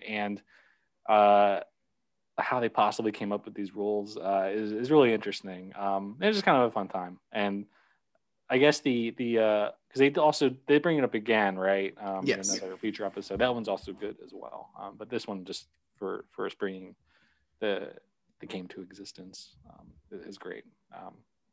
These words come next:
Speaker 1: so I won't go into detail about the game, but it's a fun watch throughout the
Speaker 2: Yeah,
Speaker 1: episode.
Speaker 2: it's, it seems like it would be a fun game too,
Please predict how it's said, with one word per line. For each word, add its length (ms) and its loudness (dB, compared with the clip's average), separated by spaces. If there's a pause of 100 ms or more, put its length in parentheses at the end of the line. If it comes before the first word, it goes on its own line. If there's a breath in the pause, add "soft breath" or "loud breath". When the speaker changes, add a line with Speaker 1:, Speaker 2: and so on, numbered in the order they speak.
(580)
Speaker 1:
so 140 2
I 40 6
won't 180 2
go 80 -2
into 140 -6
detail 280 -14
about 180 -20
the 60 -20 (100)
game, 120 -20 (120)
but 100 -14
it's 100 -12
a 60 -8
fun 180 -10
watch 200 -14 (520)
throughout 160 -20
the 100 -20
Speaker 2:
Yeah, 140 -6
Speaker 1:
episode. 240 -8
Speaker 2:
it's, 200 -10 (300 loud breath)
it 100 -4
seems 300 0
like 140 0
it 60 4
would 160 2
be 100 2
a 60 0
fun 320 0
game 420 -4
too, 400 0